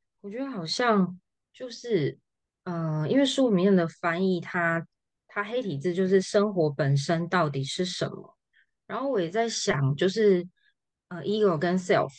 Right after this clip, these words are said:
然后跟生跟活这两个字，对，就好像生好像就是 ego，就是一个很原始的，嗯，与生俱来的，对，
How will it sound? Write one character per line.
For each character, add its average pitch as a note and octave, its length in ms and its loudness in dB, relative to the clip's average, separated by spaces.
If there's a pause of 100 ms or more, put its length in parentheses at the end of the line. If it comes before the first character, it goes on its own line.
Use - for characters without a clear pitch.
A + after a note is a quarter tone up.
(120)
然 D#3+ 160 -10
后 F#3 200 0
跟 F#3 360 0
生 A3 400 2
跟 G#3+ 180 2
活 D3 420 -2 (120)
这 G3+ 100 -4
两 D3 160 -4
个 C3+ 80 -6
字， C#3 300 -6 (160)
对， - 240 -10 (200)
就 C#4+ 100 -4
好 F3 180 0
像 A3+ 280 -2 (260)
生 G#3+ 340 2
好 F#3 180 0
像 F#3 260 2
就 F3+ 120 2
是 D#3+ 400 2 (100)
ego， D#3 400 -2
就 C#3+ 140 -4
是 F3 120 0
一 E3+ 60 2
个 D#3 120 2
很 D3 160 2
原 D3+ 280 2
始 D#3 300 -4
的， - 300 -8 (460)
嗯， C#3+ 420 -6 (1120)
与 D#3+ 100 -12
生 A#3 240 -2
俱 B3 180 2
来 - 220 -2
的， - 180 -10 (180)
对， C#3+ 220 -10